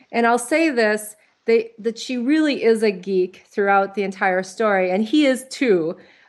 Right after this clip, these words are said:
Um, in fact, one of the things that they do one afternoon is rebuild an old computer of hers. And they wax rhapsodic about his,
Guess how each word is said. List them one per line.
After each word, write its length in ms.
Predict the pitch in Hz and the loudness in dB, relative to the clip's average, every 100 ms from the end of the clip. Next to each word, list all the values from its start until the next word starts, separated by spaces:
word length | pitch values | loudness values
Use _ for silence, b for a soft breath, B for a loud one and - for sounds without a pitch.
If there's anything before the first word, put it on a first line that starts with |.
| _ | _
Um, 440 | 214 202 185 190 - | 0 2 2 -2 -6
in 160 | 226 226 | -2 0
fact, 280 | 233 220 233 | 2 0 2
one 140 | 247 | 2
of 80 | 247 | 2
the 120 | 220 | 0
things 300 | 214 220 214 | 0 -2 -2
that 140 | 202 196 | -4 -4
they 120 | 190 | -4
do 520 | 185 220 220 208 196 - | -2 0 2 2 0 -4
one 200 | 202 202 | -2 0
afternoon 680 | 190 190 196 196 202 202 196 | 0 0 -2 -2 0 0 -2
is 180 | 185 | -4
rebuild 460 | 196 220 190 208 196 | 0 0 2 2 2
an 100 | 185 | 0
old 340 | 180 202 202 - | 0 0 0 -2
computer 500 | 190 180 226 208 190 | -6 -4 2 4 4
of 140 | 175 | 2
hers. 460 | 185 160 95 - - b b b - | -2 -4 -6 -12 -18 b b b -2
And 400 | 202 196 196 190 | 2 4 2 2
they 500 | 196 196 185 180 - - | 2 4 4 2 -2 -8
wax 500 | 208 208 214 208 - | 0 2 2 -2 -2
rhapsodic 760 | 196 190 - 208 202 196 180 | 0 0 -2 0 2 0 -2
about 300 | 175 180 175 | -6 -4 -4
his, 280 | 180 180 - | -4 -8 -10